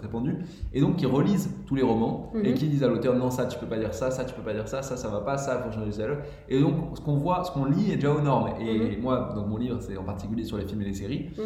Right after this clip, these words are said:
Speaker 1: C'est particulièrement le cas dans le cinéma. Toutes les plus grosses soci-, euh, studios de production américains sont abonnés à des sociétés de diversité et d'inclusion
Speaker 2: Mhm.
Speaker 1: qui relisent les scénarios avant le tournage et disent, euh, donc, euh, « Attention, là, dans ce dialogue, la
Speaker 2: Mhm.
Speaker 1: femme est un peu trop passive, ça pourrait alimenter la misogynie.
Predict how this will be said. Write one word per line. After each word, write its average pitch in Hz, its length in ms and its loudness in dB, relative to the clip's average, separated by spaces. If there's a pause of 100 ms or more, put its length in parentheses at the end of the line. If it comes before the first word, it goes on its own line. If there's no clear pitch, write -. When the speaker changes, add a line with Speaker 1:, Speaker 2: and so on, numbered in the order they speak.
(160)
Speaker 1:
C'est - 160 0
particulièrement 139 640 2
le 113 60 -2
cas 131 120 0
dans 113 80 2
le 101 60 -2
cinéma. - 580 -4 (200)
Toutes 190 200 -4
les 151 80 2
plus 135 140 2
grosses 139 420 2
soci-, 120 340 -4 (160)
euh, 101 140 -2
studios 127 260 -2
de 131 80 -2
production 120 320 0
américains 120 360 -2
sont 113 180 -2
abonnés 123 480 0 (260)
à 110 100 -4
des 110 120 2
sociétés 123 480 0
de 107 240 2
diversité 113 500 -2
et 117 40 0
d'inclusion 113 540 -2
Speaker 2:
Mhm. 214 300 0
Speaker 1:
qui 123 120 2
relisent 143 440 6 (100)
les 120 60 -2
scénarios 120 420 2
avant 110 140 4
le 104 60 0
tournage 107 340 0
et 107 140 -2
disent, 123 260 2 (560)
euh, 98 260 2
donc, 104 220 0
euh, « 98 180 2
Attention, 120 480 0
là, 131 240 6
dans 113 140 2
ce 117 100 -2
dialogue, 113 340 2
la 107 80 2
Speaker 2:
Mhm. 113 60 6
Speaker 1:
femme 104 160 4
est 101 40 4
un 98 80 4
peu 110 100 0
trop 110 160 -2
passive, 113 380 0
ça 107 120 -2
pourrait 104 220 0
alimenter 101 320 -2
la 104 100 0
misogynie. 101 640 -2